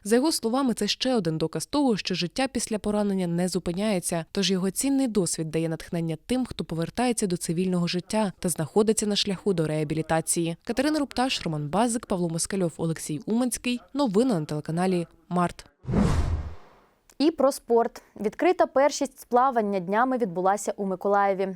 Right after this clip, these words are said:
Speaker 2: Більше сотні спортсменів різних вікових категорій цього дня змагалися за медалі.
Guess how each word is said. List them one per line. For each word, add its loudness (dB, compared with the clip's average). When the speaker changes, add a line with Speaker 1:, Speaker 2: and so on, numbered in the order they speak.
Speaker 2:
Більше -2
сотні 2
спортсменів 0
різних -4
вікових -2
категорій 0
цього -4
дня 0
змагалися -2
за 0
медалі. 0